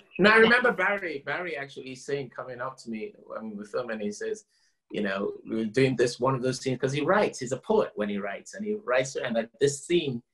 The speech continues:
Speaker 1: was the, was the length of the Bible. I felt like I was speaking for the length of the Bible, and he just came up and said, "Why do you think I hired you? 'Cause you do theater." And <laughs> he was like, you know, it's changing where that world's being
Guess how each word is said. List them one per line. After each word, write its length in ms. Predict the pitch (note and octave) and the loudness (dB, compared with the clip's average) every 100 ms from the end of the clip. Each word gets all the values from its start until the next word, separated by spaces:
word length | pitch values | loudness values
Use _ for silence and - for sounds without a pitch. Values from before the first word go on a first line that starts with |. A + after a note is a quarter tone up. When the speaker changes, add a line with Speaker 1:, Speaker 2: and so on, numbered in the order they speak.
| _ _ - | _ _ -6
Speaker 1:
was 200 | A2+ - | -4 -2
the, 140 | A#2+ C3 | -2 2
was 160 | C3+ | 2
the 100 | C3+ | 2
length 320 | B2+ C#3 C#3 | 4 4 4
of 100 | C#3+ | 0
the 100 | B2 - | -4 0
Bible. 400 | C3+ C#3+ C3 F2+ | 4 4 2 -4
I 60 | G2+ | -8
felt 340 | - E3 D3 | 0 2 2
like 200 | C3+ C3+ | 0 -2
I 60 | A2+ | -4
was 180 | A#2 - | -6 -8
speaking 480 | - D3+ C#3+ A#2 G2+ | -6 -6 -6 -8 -8
for 140 | A#2+ | -6
the 80 | A2+ | -4
length 280 | B2 B2+ B2+ | -2 -2 -4
of 120 | A#2 | -8
the 80 | G#2+ | -4
Bible, 320 | C3+ D3+ B2+ | -2 -2 -2
and 100 | B2+ | -6
he 60 | C#3 | -6
just 340 | - D#3 - F3+ | -4 -4 -2 -2
came 160 | C#3+ | 0
up 80 | C#3+ | -2
and 100 | C3+ | -2
said, 200 | C3+ C3+ _ _ - | -2 -2 _ _ -4
"Why 140 | C#3 | -2
do 60 | D3+ | -2
you 80 | - | -8
think 160 | D3 | -4
I 100 | C#3+ | 0
hired 300 | E3+ E3 B2 | 0 0 0
you? 140 | G#2+ - _ - | -4 -8 _ -10
'Cause 140 | A#2 | -6
you 120 | C3 C#3 | -4 -4
do 120 | C#3 | -4
theater." 400 | C#3 G#3 - - - _ _ - | -4 -4 -4 -4 -12 _ _ 2
And 140 | F3 | 6
<laughs> 60 | A3+ | 8
he 60 | C#4+ | 8
was 200 | B3 A#3+ | 4 2
like, 280 | C4 G#3+ G#3 | 2 2 0
you 140 | F#3+ | -2
know, 220 | F3+ F3 - _ _ _ | 0 -2 -4 _ _ _
it's 180 | E3 - | -10 -10
changing 440 | - G3 G3+ F#3 D3+ | -4 -4 -4 -6 -4
where 160 | D3+ | -4
that 220 | D#3 D3 C#3 | -4 -8 -6
world's 580 | D3 D3 C#3+ B2 - - | -4 -2 -2 -4 -10 -10
being 480 | C3+ C3+ C3 B2 | -10 -8 -12 -14